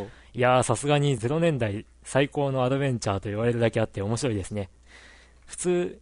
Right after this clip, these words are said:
Speaker 2: えー、普通に二日間寝ずにプレイで、<laughs> 全ルートクリア、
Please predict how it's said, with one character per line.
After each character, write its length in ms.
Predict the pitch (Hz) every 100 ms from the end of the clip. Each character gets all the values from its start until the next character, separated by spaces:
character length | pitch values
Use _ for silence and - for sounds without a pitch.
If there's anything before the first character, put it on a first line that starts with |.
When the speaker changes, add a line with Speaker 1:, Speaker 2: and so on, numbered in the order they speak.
| -
Speaker 2:
え 200 | 127 107
ー、 20 |
普 120 | -
通 140 | 185
に 100 | 185
二 240 | - - -
日 120 | 185
間 260 | 180 113 104
寝 120 | 113
ず 120 | 127
に 140 | 147
プ 140 | 131 151
レ 120 | 147
イ 40 |
で、 240 | 104 196 170 -
<laughs> 160 | - -
全 260 | 123 175 139
ル 120 | 127
ー 20 |
ト 120 | 113
ク 100 | 104
リ 140 | 117 110
ア、 140 | 92